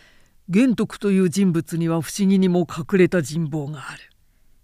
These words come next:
この慶州に来てからまだ日も浅いが、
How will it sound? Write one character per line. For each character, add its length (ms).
こ 160
の 160
慶 260
州 220
に 140
来 100
て 100
か 140
ら 100
ま 140
だ 100
日 160
も 240
浅 320
い 20
が、 140